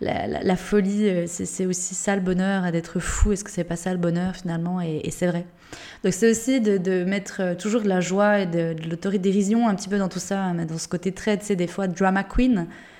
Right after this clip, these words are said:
Remarque quand t'as cette partie de toi qui va être dans le drama et donne-lui aussi de l'amour, ris d'elle. Moi aussi, quand il y a l'Angèle, tu sais, qui est dans le drama, là, je te jure, euh,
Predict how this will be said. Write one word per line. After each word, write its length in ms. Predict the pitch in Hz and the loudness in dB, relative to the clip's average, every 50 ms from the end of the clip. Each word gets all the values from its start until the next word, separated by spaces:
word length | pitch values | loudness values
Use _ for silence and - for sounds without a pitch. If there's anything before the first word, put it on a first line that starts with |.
| - - - - _ - | -20 -20 -20 -20 _ 0
Remarque 380 | - 202 208 220 226 220 - - - | 2 4 4 4 4 2 -4 -6 -4
quand 80 | 180 | -4
t'as 140 | 175 - 180 | -2 -2 -4
cette 240 | 165 - 180 165 - | -2 -2 -4 -2 0
partie 300 | - 185 185 - - 208 | -2 -2 -2 -2 -6 -2
de 100 | 185 190 | -2 -2
toi 280 | 185 - 202 202 202 | 0 2 2 2 2
qui 160 | 196 - - 185 | -2 -4 -6 -6
va 100 | 170 170 | -4 -4
être 80 | 170 170 | -2 -2
dans 100 | 170 170 | -2 -2
le 60 | 170 | -2
drama 580 | 165 160 175 180 180 180 180 180 180 190 175 | -2 0 2 2 2 4 2 0 0 -2 -4
et 240 | 160 160 160 - - | -4 -4 -6 -6 -4
donne-lui 320 | 170 165 175 185 190 196 202 | 0 2 4 4 4 4 2
aussi 200 | 196 202 - 180 | 0 0 -2 0
de 60 | 175 | 0
l'amour, 380 | 185 185 185 196 208 220 220 | 2 2 4 4 4 4 4
ris 380 | 190 196 170 165 170 185 220 208 | 4 2 0 0 2 2 2 4
d'elle. 260 | 175 180 185 190 190 | 4 4 4 4 4
Moi 80 | 170 170 | 2 0
aussi, 180 | 170 165 - | -2 -2 -4
quand 120 | 196 - 165 | -2 -2 -2
il 80 | - | -2
y 20 | 165 | 0
a 60 | 165 | 0
l'Angèle, 340 | 170 175 170 190 190 190 180 | 0 2 2 2 0 0 -2
tu 60 | - | -2
sais, 120 | - 180 | -4 -2
qui 60 | 170 170 | 0 0
est 60 | 156 | 0
dans 100 | 156 156 | 0 -2
le 60 | 156 | 0
drama, 400 | 151 170 - 170 165 165 170 170 | 0 0 2 2 2 2 2 0
là, 80 | 160 151 | 0 -4
je 80 | - | -4
te 80 | - 156 | -4 -2
jure, 180 | 151 156 170 | -2 0 0
euh, 220 | 175 170 151 143 | 0 0 0 -2